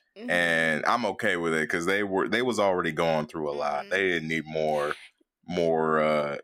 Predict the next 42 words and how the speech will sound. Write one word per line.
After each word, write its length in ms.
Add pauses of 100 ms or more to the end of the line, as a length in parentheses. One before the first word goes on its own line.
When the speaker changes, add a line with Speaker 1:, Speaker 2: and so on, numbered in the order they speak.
Speaker 2:
difficulties 720
in 160
their 160
lives, 200
Speaker 1:
Yeah. 460
Speaker 2:
but 320
Speaker 1:
And 140
Speaker 2:
I 80
did, 340
I 80
did 240
take 240
note. 260
Speaker 1:
he, 280
he 160
was, 440
he 180
was 180
quiet. 720
I 100
think, 380
though, 360
I 120
think 240
something 320
might 140
have 100
been 160
wrong. 500
<laughs> 160
Like, 220
I, 240
I 140
think 260
when 100
she 140
gave 340
birth, 220 (260)
you're 120
not 180
supposed 300
to 120